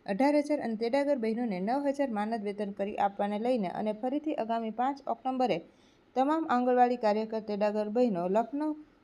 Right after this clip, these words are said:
સુધી કૂચ કરી અને સરકારને ભીંસમાં લેવાની તૈયારીઓ કરી રહી છે. આગામી દિવાળી પહેલાં સરકાર શું આ કર્મચારીઓને રેલીથી ડખાય અને પગાર વધારો જાહેર કરશે કે નહીં, એ તો સમય જ બતાવશે, પરંતુ ગત સત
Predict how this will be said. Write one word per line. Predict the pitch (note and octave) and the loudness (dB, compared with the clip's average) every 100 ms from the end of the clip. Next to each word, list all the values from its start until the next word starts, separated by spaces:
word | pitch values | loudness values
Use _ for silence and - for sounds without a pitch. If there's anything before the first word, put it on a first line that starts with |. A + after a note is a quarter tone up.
| - | -8
સુધી | C4+ A3 F#3 | -4 0 -2
કૂચ | - C#4 C#4 | 0 -2 -2
કરી | C#4+ C4+ G#3 | 0 0 0
અને | G#3 | -4
સરકારને | A3 A#3 A#3 C#4+ C#4+ | -4 -6 -4 -2 -2
ભીંસમાં | C#4+ G#3+ G#3+ A3+ A3 | -2 -4 -4 -8 -6
લેવાની | A#3 B3+ F#3 G3 | -2 -2 -4 -4
તૈયારીઓ | A3 A#3 B3 D4 | -4 -2 -2 -4
કરી | D#4+ G3+ G3 | -2 0 2
રહી | F#3+ G3 | 2 0
છે. | G#3 | -4
આગામી | - C#4 E4+ E4+ | -6 -2 0 0
દિવાળી | B3 B3 B3 B3+ | 0 0 -2 -2
પહેલાં | B3 G3 G3 | -2 -2 -4
સરકાર | B3+ D4 C#4+ | -6 -4 -6
શું | - C4+ | -6 -8
આ | A#3 | -6
કર્મચારીઓને | A3 A#3 C4+ C#4 C4 C4+ C4 G#3+ G3+ - - - - | -6 -6 -4 -2 -2 -2 -2 -2 -6 -16 -20 -20 0
રેલીથી | A3 B3+ D4+ D4+ | 4 4 4 4
ડખાય | C#4+ C#4+ A3 | 2 2 2
અને | G#3 G#3+ | 0 -2
પગાર | G#3+ A3 C4+ | -4 -2 0
વધારો | C#4 C#4 C#4 C4+ | 2 2 2 0
જાહેર | A3 G#3+ G#3 | -2 -4 -6
કરશે | G#3+ A#3 D#4+ | -6 -6 -6
કે | D#4 D#4 | -4 -2
નહીં, | C4+ - | -2 -2
એ | B3 | -2
તો | D4 | -2
સમય | D4 C#4+ D4+ | -2 -2 0
જ | D4 | 0
બતાવશે, | G3+ G3+ G3 G3+ C#4 | 0 2 2 2 0
પરંતુ | C#4 C4+ C4+ C4 | 0 0 0 -2
ગત | G#3 D4 | 0 -2
સત | D4+ C#4 | 0 -4